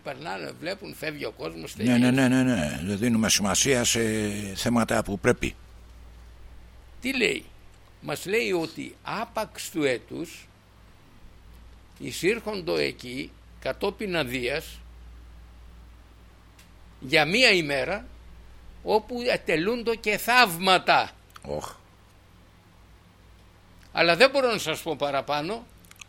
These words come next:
Speaker 1: διότι είχε μοιηθεί
Speaker 2: Μέχρι
Speaker 1: και
Speaker 2: που
Speaker 1: είχε,
Speaker 2: πρέπει
Speaker 1: και
Speaker 2: να
Speaker 1: είχε,
Speaker 2: μιλάει.
Speaker 1: είχε ομώσει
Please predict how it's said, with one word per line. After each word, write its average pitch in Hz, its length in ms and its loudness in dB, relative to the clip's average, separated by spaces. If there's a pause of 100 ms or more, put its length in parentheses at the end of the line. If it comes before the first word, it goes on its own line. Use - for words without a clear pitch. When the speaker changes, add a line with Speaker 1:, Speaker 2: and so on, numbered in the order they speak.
(280)
Speaker 1:
διότι 151 480 -6
είχε 165 420 -2 (640)
μοιηθεί 143 680 -2 (460)
Speaker 2:
Μέχρι 113 320 6
Speaker 1:
και 120 60 6
Speaker 2:
που 135 120 4
Speaker 1:
είχε, 113 180 2 (140)
Speaker 2:
πρέπει 143 200 6
Speaker 1:
και 147 80 6
Speaker 2:
να 135 80 8
Speaker 1:
είχε, 139 100 6
Speaker 2:
μιλάει. 127 380 10 (200)
Speaker 1:
είχε 208 440 4
ομώσει 208 840 10